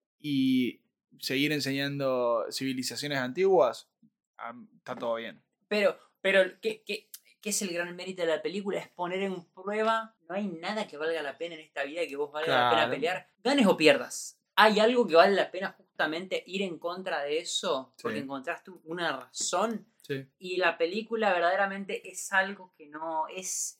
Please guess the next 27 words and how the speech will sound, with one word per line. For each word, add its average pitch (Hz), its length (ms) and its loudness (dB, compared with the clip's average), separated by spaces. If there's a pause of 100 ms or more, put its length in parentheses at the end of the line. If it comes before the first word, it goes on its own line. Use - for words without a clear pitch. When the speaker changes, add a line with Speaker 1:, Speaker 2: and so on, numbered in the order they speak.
Speaker 2:
pero, 185 160 -4
pero 190 160 2 (340)
me 208 140 -4
recuerda, 262 420 -2
obviamente, 190 500 -2
por - 160 -8
cuestiones 156 320 -12
de 139 240 -6 (320)
tratarse 143 400 -6
en 143 160 -18
Navidad 139 540 4
y 135 120 0
demás, 147 560 4
es 139 180 -4
muy 165 400 2
r-, 147 240 -2 (140)
un 139 200 -20
gran 160 200 4
recordatorio 151 560 4
de 151 80 6
lo 139 60 2
que 139 100 -2
es 143 80 -6
La 151 100 -2
vida 147 140 0
es 139 80 -16
bella. 151 380 -2